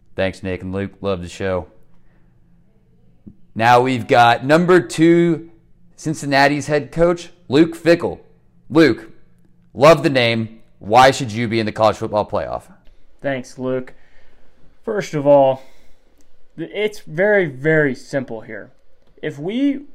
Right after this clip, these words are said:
Speaker 2: run the table, we go undefeated, which we fully expect to do.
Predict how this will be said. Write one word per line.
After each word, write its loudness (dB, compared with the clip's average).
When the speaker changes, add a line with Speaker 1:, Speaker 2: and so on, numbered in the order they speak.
Speaker 2:
run -2
the -12
table, -10
we -12
go -2
undefeated, -8
which -12
we -10
fully -4
expect -12
to -16
do. -16